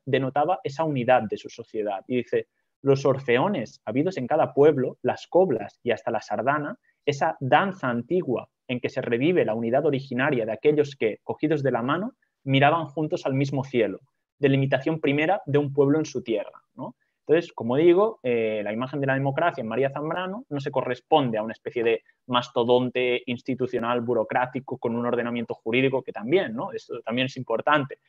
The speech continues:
pero es mucho más que eso, ¿no? Es una democracia musical a la manera de una sinfonía, ¿no? Y básicamente se da la,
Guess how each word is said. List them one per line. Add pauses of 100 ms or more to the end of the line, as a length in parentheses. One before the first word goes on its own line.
(160)
pero
es
mucho
más
que
eso,
¿no?
Es
una
democracia (200)
musical
a
la
manera
de
una
sinfonía,
¿no?
Y
básicamente
se
da
la,